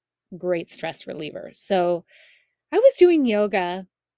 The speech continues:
before yoga was, like, on every street corner. <laughs> I, um, started, I think I took my first class at a gym, but then I would find studios that were always very quirky. I lived in Encinitas at the time, and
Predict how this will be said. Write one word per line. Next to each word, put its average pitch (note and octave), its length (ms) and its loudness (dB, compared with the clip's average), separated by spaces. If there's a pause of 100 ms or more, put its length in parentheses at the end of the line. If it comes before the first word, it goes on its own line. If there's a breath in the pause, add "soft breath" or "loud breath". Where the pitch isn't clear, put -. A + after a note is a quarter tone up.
(640)
before C#4 800 -6 (100)
yoga A3 280 -2
was, G3 180 -4
like, F#3 160 -6
on F3 160 -10
every F3+ 340 -8
street - 360 -12
corner. F#3 360 -12 (160)
<laughs> - 1600 -12
I, B3+ 320 2
um, G3+ 600 -6
started, A3+ 460 -6
I G3+ 80 -8
think C#4 240 -8
I G#3 60 -4
took F#3 180 -12
my E3 140 -14
first - 260 -20
class E3+ 260 -16
at E3 80 -16
a E3 80 -14
gym, F3+ 520 -14 (120)
but F#3 300 -6
then F3+ 460 -8 (160)
I F#3 100 -4
would F3+ 240 -8
find F3 340 -10
studios F#3 520 -4
that - 140 -8
were F#3 120 -6
always F3+ 300 -6
very E3 240 -8
quirky. F3+ 920 -8
I F#3 60 -10
lived F3 200 -6
in E3 80 -8
Encinitas E3+ 560 -8
at E3 120 -8
the E3+ 80 -8
time, E3+ 580 -6
and E3+ 500 -8